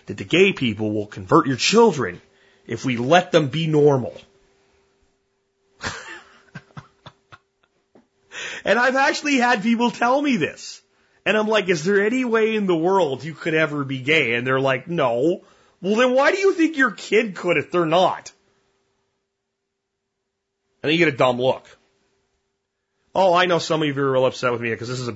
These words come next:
big issue for you right now. Let's go on to some other issues that people are afraid of. Legalizing drugs. Not just marijuana, drugs. Just states out of that business. We'd have no more prohibition.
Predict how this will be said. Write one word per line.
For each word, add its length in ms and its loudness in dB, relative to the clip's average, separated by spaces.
big 100 -4
issue 240 -6
for 160 -12
you 120 -6
right 160 -6
now. 220 -10
Let's 180 2
go 220 4
on 100 2
to 60 -2
some 180 -6
other 260 2
issues 400 -10
that 120 -16
people 260 -12
are 100 -10
afraid 320 -14
of. 240 -18
Legalizing 840 0
drugs. 640 -2
Not 140 4
just 200 -6
marijuana, 440 0
drugs. 320 0
Just 200 -2
states 360 -2
out 160 4
of 60 2
that 160 2
business. 280 -6
We'd 140 -2
have 140 2
no 220 2
more 160 2
prohibition. 600 -4